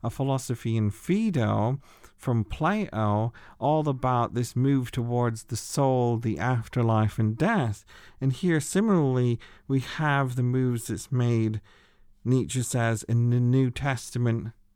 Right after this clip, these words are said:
that's comparable to that. And then Nietzsche moves into a discussion of pity and how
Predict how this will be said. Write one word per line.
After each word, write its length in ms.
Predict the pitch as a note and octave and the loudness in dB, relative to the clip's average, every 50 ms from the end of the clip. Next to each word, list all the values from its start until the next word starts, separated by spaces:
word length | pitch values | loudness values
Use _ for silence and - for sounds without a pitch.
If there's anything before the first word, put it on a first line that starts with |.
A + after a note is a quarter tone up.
| _ - | _ -8
that's 160 | B2+ A2+ - | -8 -6 -4
comparable 720 | - D3 C#3 C#3 - F#3 G#3+ B3+ C4+ B3 G3 D3+ C3+ A#2 | -2 -2 0 0 0 0 0 0 0 0 0 0 0 0
to 160 | A2 - A#2+ G#2+ | 0 -2 -4 -4
that. 360 | G#2+ G#2 G#2 G#2+ G2+ - - F#2+ - _ _ _ _ _ _ _ _ _ - - - - - - - - - | -2 -2 -2 -2 -4 -6 -8 -14 -20 _ _ _ _ _ _ _ _ _ -20 -20 -20 -20 -20 -20 -18 -6 0
And 260 | E3 E3 E3+ D#3 D3 | 2 2 2 2 2
then 400 | - G3 G#3+ A3+ A3+ G#3+ G3+ G3 | 0 0 2 2 2 2 2 2
Nietzsche 380 | F#3+ F#3+ E3+ C3+ D3+ - - D3+ | 2 2 0 -2 -4 -4 -2 0
moves 460 | D3 C#3+ D3 D3+ D3+ D3 C#3+ - - | 2 2 2 2 2 0 0 -4 -6
into 840 | - A#2+ C3+ C3+ C3 B2 - - - C#3 B2+ B2 A#2+ A#2 A2 G#2 - | -4 -2 0 0 0 0 -2 -4 -2 -2 0 0 0 0 0 -2 -2
a 80 | - A2+ | -2 -4
discussion 560 | A#2+ B2+ - - - D3+ C#3+ - - - C#3 | -4 -4 -6 -4 -4 -4 -6 -4 -4 -4 -4
of 200 | B2 A2+ - - - | -4 -4 -6 -8 -6
pity 500 | - E3 - - - A2 A2+ A2+ A2+ - - - - - - - - - | -6 -4 -4 -2 -2 -2 0 0 -2 -2 -6 -12 -20 -20 -20 -20 -10 -4
and 180 | A2+ B2+ A#2+ | -2 -2 -2
how 760 | - - - D3+ D3+ D3 C#3+ C#3 C3+ C3+ C3 B2+ B2 A#2 A2 | -4 -6 -6 -4 -2 -2 0 0 0 0 0 0 0 0 -2